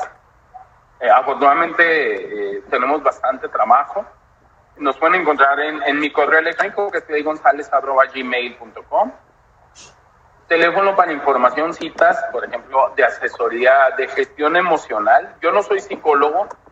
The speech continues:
pero estoy diplomado en gestión emocional y avalado para decirte qué hacer con tus emociones y qué hacer con las emociones de los demás. En eso te ayudo yo.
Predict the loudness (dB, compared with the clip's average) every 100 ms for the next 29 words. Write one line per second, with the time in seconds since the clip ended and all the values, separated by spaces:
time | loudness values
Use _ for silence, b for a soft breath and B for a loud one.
0 | _ _ 2 2 2 0 0 0 2 4
1 | 4 2 -6 -14 -12 -8 -6 -6 -4 2
2 | 4 4 4 4 4 4 4 2 -2 -4
3 | 0 0 -2 -10 -8 -8 -8 _ _ _
4 | _ _ _ _ _ _ _ 0 2 4
5 | 2 0 -2 -2 0 0 2 2 2 0
6 | -4 -8 0 2 2 0 2 0 0 -4
7 | -2 0 0 0 0 0 -2 -4 0 0
8 | 0 -20 _ -20 _ _ _ -8 -2 -2
9 | -2 -2 -2 0 0 2 2 0